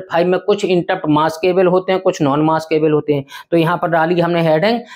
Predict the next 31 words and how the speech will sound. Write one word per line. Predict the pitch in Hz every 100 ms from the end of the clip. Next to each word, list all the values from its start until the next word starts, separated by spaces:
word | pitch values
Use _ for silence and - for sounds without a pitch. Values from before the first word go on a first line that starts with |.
| -
दूसरा | 151 160 180
क्लासिफिकेशन | 175 175 170 165 165 170 170 160
हुआ, | 170
पहला | 185 165 175 160
तो | 165
हुआ | 175
तो | 175
hardware | 147 156 170 175
and | 170 156
software, | 160 160 180 185
दूसरा | 160 160 170
हुआ | 160 156 196 233 - - - 147
maskable | 147 160 - 175 180
and | 180 156
non | 147 139
maskable | 127 - 123 104 104
interrupts। | 101 104 104 - - - -
तो |
maskable | 143 147 165 - 190 185
interrupts | 180 180 180 175 -
ये | 175 165
हैं, | 208 214 - -
non | 147 160
maskable | 151 147 - 147 151
interrupts | 147 127 131 - -
ये | 90
हैं। | 95 92 _ - -
तो | 170
maskable | 151 156 180 - 202 190
interrupts | 196 180 202 202 -
का, | - 185